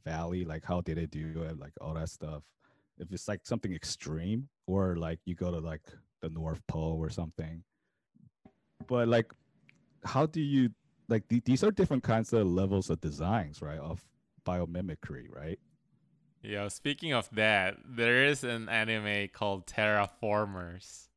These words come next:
Speaker 1: That sounds familiar. What is it
Speaker 2: So,
Speaker 1: about?
Speaker 2: yeah, it's not Transformer. It's essentially, like,
Speaker 1: Oh,
Speaker 2: humans. They
Speaker 1: God.
Speaker 2: got in-, spliced with,
Speaker 1: Bugs?
Speaker 2: like,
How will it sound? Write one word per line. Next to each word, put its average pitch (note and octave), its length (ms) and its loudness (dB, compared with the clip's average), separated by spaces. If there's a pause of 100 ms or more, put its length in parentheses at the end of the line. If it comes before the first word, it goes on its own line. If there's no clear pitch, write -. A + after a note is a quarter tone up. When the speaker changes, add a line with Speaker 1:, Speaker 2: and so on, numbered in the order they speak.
Speaker 1:
That F#2+ 140 2
sounds F#2+ 240 0
familiar. E2 540 -4
What E2+ 220 -4
is A#2 120 0
it A#2 40 4
Speaker 2:
So, A#2 100 4
Speaker 1:
about? A2+ 240 -2 (220)
Speaker 2:
yeah, A#2 320 6 (240)
it's E3+ 180 -2
not G3 180 4
Transformer. C3 640 4
It's B2+ 300 0
essentially, C3 600 0
like, E3 260 8
Speaker 1:
Oh, - 20 8
Speaker 2:
humans. C3 680 4
They A2 180 2
Speaker 1:
God. - 20 0
Speaker 2:
got G#2+ 220 2
in-, G#2+ 260 -6
spliced B2+ 640 2
with, B2 200 2
Speaker 1:
Bugs? - 0 -
Speaker 2:
like, A2+ 400 4